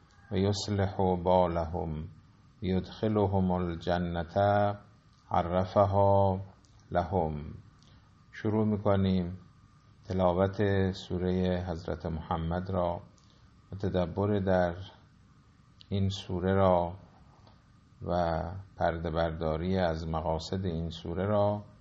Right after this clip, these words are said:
و بهره برداری از آموزه‌های این سوره را به نام خدا، خدایی که رحمان است و رحیم است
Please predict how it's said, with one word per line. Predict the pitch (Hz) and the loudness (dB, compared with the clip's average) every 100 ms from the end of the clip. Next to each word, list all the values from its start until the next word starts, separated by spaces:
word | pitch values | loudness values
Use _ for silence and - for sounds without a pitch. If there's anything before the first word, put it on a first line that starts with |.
| - - - - - - - - | -20 -20 -20 -20 -20 -20 -20 -10
و | 127 | 0
بهره | 123 101 92 | 6 6 4
برداری | 90 90 85 87 87 90 98 | 4 4 2 0 -2 0 0
از | 87 82 82 | 0 -2 -4
آموزه‌های | 58 82 82 80 82 82 92 85 80 | -4 -2 -2 -4 -4 -2 -2 -2 -4
این | 78 78 | -6 -8
سوره | - 87 85 | -10 -8 -4
را | 95 98 98 95 98 - - - - - - | 0 0 2 -2 -6 -14 -20 -20 -20 -20 -12
به | 87 | -6
نام | 87 90 95 101 95 95 95 | -2 2 2 2 0 0 0
خدا، | 95 - 85 87 85 76 80 - | -4 -6 -2 0 0 -2 -8 -10
خدایی | 85 90 90 92 92 | -6 0 0 0 -2
که | - 92 92 | -2 -2 0
رحمان | 90 - - 98 95 95 | -2 -6 -8 -4 -2 -2
است | 87 90 - 87 | -2 -6 -8 -8
و | |
رحیم | 85 80 - 104 101 | -6 -6 -6 -6 -4
است | 101 98 98 | -4 -4 -8